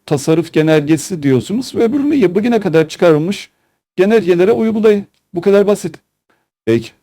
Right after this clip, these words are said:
Speaker 1: Veya onu da geçtim. Yani sadece ve sadece kamu malını harcaya-, harcama, e, hassasiyetini sevgileyin. Hiç genelgeye gerek yok. Bir final sorusu, e, izleyiciler en çok onu soruyorlar haliyle.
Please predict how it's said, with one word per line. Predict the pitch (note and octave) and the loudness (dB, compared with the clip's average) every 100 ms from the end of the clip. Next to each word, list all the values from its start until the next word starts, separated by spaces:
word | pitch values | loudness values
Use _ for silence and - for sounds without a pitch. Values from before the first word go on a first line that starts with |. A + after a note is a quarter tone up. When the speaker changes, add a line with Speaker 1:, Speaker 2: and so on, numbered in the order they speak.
| - | 0
Speaker 1:
Veya | D#3+ F#3 G3+ E4 - _ _ - | 4 6 4 0 -12 _ _ -2
onu | E3 A#3+ | 0 2
da | C4 | 0
geçtim. | G#3+ F#3 G#3 D4 - | 0 -2 -4 -4 -2
Yani | E3+ E3 F3 E3+ | 2 2 2 -2
sadece | F3+ F3+ F#3+ E3+ F#3+ | 2 4 4 2 2
ve | F#3 | 0
sadece | E3 F3 E3+ E3+ F#3+ C4+ - _ _ _ | 0 2 2 2 -2 -6 -8 _ _ _
kamu | F#3+ A#3 A#3+ | -2 0 2
malını | G3 F3 G3 | 2 2 -2
harcaya-, | G#3+ D#3 F3+ F#3 D3+ E3+ G#3 G#3+ - | -2 2 2 2 0 2 2 2 -2
harcama, | D#3+ F3 E3 G3+ A3+ D4 - - D#3+ | 0 2 2 0 0 -2 -8 -2 2
e, | |
hassasiyetini | D#3 D#3+ C#3 F3 - F#3+ F#3 F#3 F3+ F#3+ A3+ | 4 4 2 -2 2 2 2 2 -2 -2 -6
sevgileyin. | - G3 F3 E3+ B2+ A#2 _ _ _ | 0 0 0 0 -2 -2 _ _ _
Hiç | A#2 - | -10 -2
genelgeye | F3 C#3+ B2+ B2 | 0 2 2 2
gerek | A#2+ - - | 2 0 -6
yok. | F#2+ - _ _ _ _ _ _ _ _ _ _ | -10 -14 _ _ _ _ _ _ _ _ _ _
Bir | D#3+ | -4
final | F3+ E3 D3+ | 0 0 0
sorusu, | C3+ C#3 A#2+ - D#3 D#3 - _ _ _ C3 | 0 0 0 0 0 0 -6 _ _ _ -2
e, | A#2+ A2+ A2 A2 A2 A2 | 2 2 2 0 0 0
izleyiciler | A2+ G#2+ A2+ A2+ A#2+ A#2+ | -2 -2 -2 0 0 0
en | A#2 | -2
çok | A#2+ A#2 | -2 -2
onu | A2+ | -2
soruyorlar | G#2 F#2+ F#2 F2+ | -4 -4 -4 -6
haliyle. | G2 G#2 G2 F#2+ G2+ A#2+ | -2 0 0 0 -4 -6